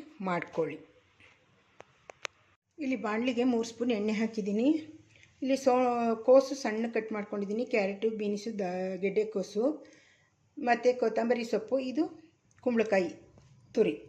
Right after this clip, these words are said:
ಈ ಮೂರನ್ನೂ ಇದಕ್ಕೆ ಹಾಕ್ತೀನಿ. ಎಣ್ಣೆಲಿ ಚೆನ್ನಾಗಿ ಫ್ರೈ ಮಾಡ್ತೀನಿ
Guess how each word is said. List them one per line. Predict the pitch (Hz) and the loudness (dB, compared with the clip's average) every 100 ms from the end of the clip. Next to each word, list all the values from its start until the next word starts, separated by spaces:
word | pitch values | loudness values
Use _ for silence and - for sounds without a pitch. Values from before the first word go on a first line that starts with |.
| - - | -18 2
ಈ | 311 277 | 6 8
ಮೂರನ್ನೂ | 320 294 294 311 403 - - 240 | 6 6 6 4 2 -6 -8 -4
ಇದಕ್ಕೆ | 220 - 190 | -2 0 0
ಹಾಕ್ತೀನಿ. | - 180 165 - _ - - _ _ _ _ - | -2 -8 -10 -12 _ -20 -20 _ _ _ _ -6
ಎಣ್ಣೆಲಿ | 277 285 240 277 | 0 2 2 0
ಚೆನ್ನಾಗಿ | 277 220 220 220 302 | -2 -2 -2 -4 -4
ಫ್ರೈ | 254 202 208 | -2 -2 0
ಮಾಡ್ತೀನಿ | 190 - 190 | -2 -2 -2